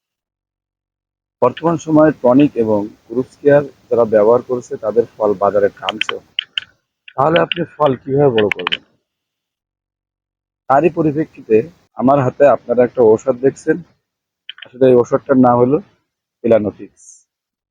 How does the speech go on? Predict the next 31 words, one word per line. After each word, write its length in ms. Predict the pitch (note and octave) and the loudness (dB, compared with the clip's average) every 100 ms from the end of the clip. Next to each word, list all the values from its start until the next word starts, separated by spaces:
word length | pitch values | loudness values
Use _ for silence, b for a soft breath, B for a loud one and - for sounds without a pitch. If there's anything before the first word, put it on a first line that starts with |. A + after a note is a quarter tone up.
| _ _ _ _ _ _ _ _ - | _ _ _ _ _ _ _ _ -4
আজকে 300 | B2 - D3+ | -2 -2 0
আমি 280 | C#3+ D3+ D#3 - | 2 2 0 -2
এটাই 320 | B2 C#3 C#3 | -2 2 2
নিয়ে 160 | C#3 C3+ | 4 2
আলোচনা 340 | A#2 A#2+ A2+ | 0 -6 -4
করব। 340 | A#2 A2 B2 - _ _ _ - | -2 0 -2 -6 _ _ _ -2
ফল 260 | C3 D3 D3 | 2 2 2
বড় 260 | C3+ C3 | 2 2
করা 220 | B2+ B2+ | 2 0
নিয়ে 320 | A#2+ A#2 A2 G2+ | 0 -2 -2 -4
আপনাদের 420 | G#2+ A#2 A#2+ B2 | -6 -8 -4 -4
আর 140 | A2 | -4
কোনো 200 | A2 A#2+ | -8 -16
দুশ্চিন্তা 500 | A2 A2 - G#2+ G#2+ | -14 -12 -12 -12 -12
করা 200 | G2+ G2+ | -10 -10
লাগবে 280 | F#2 F2+ _ | -10 -20 _
না। 80 | - _ _ _ _ _ _ _ _ _ | -20 _ _ _ _ _ _ _ _ _
কারণ, 360 | A#2+ B2+ D#3 E3 - _ _ _ _ _ - | 0 2 0 -2 -14 _ _ _ _ _ -20
আহ, 360 | _ G#2+ G#2 G#2 _ | _ -20 -20 -20 _
এইটা 480 | A#2+ C3+ - D3+ D#3 | 0 0 2 4 4
টনিক 440 | - A#2+ B2 D3+ - | 0 -2 0 0 -2
এবং 300 | A#2 G#2+ G2+ - | 0 0 0 -8
গ্রুপস 280 | B2 - - | -8 -8 -2
কেয়ারের 340 | C#3+ C#3 C#3 | 2 4 2
মতন 260 | C#3 C#3+ C3+ | 2 0 -2
অত 200 | - B2 C#3+ _ _ _ _ _ _ - | 0 0 0 _ _ _ _ _ _ -4
ক্ষতিকর 460 | B2+ - B2 C3 A#2+ | -4 -2 0 2 2
এতে 180 | B2 C3+ | -2 -4
কোনো 200 | B2 A#2+ | -6 -8
কিছু 200 | B2+ B2+ | -10 -2
নাই, 240 | A#2 | 0